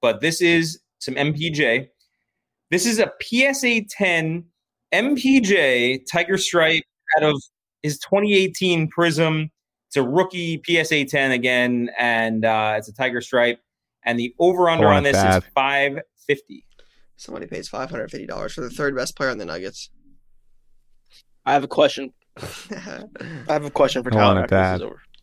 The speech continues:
Speaker 2: When did it sell?
Speaker 3: Ty, you gotta go first. Ty's gotta
Speaker 2: When,
Speaker 3: go
Speaker 2: when
Speaker 3: first.
Speaker 2: did it
Speaker 3: Ty's
Speaker 2: sell?
Speaker 3: gotta
Speaker 2: When
Speaker 3: go
Speaker 2: did it
Speaker 3: first.
Speaker 2: sell?
Speaker 4: So I think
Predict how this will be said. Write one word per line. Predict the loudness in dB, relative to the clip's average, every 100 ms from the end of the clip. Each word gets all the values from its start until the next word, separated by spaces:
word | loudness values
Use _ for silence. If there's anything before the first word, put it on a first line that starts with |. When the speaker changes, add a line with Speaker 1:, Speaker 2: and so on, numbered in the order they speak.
| _
Speaker 2:
When | -2 4
did | 6
it | 4
sell? | 2 -2 -2
Speaker 3:
Ty, | 0 2
you | 2 0
gotta | 0 0
go | -2
first. | 0 0
Ty's | 0 0
gotta | 4 4
Speaker 2:
When, |
Speaker 3:
go | 4
Speaker 2:
when | 2 2
Speaker 3:
first. | 4
Speaker 2:
did | 4
it |
Speaker 3:
Ty's | 4
Speaker 2:
sell? | 4 4
Speaker 3:
gotta | 4 2
Speaker 2:
When |
Speaker 3:
go | 0
Speaker 2:
did | 0
it |
Speaker 3:
first. | 0
Speaker 2:
sell? | 2 0 -2
Speaker 4:
So | -14 -18 -2 4 6 6
I | 2
think | -2 -10